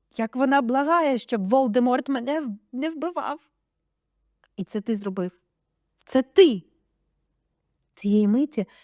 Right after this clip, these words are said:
щось руде метнулося повз Гаррі. Криволапик стрибнув Блекові на груди, мов би захищаючи йому серце. Блек кліпнув і зирнув на кота.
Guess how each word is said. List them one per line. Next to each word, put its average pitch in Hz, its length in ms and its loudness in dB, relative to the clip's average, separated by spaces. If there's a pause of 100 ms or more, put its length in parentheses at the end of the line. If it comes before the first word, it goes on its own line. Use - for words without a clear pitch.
щось 254 360 -2
руде 220 360 2
метнулося 220 580 -2
повз 214 240 0
Гаррі. 170 420 -4 (500)
Криволапик 190 680 0
стрибнув 202 520 0
Блекові 190 440 2
на 196 140 2
груди, 180 420 0 (320)
мов 214 160 6
би 202 140 6
захищаючи 233 800 0
йому 233 260 2
серце. 175 640 -8 (800)
Блек 208 340 -2
кліпнув 226 540 -4 (220)
і 190 60 -4
зирнув 196 360 0
на 220 100 2
кота. 165 400 -10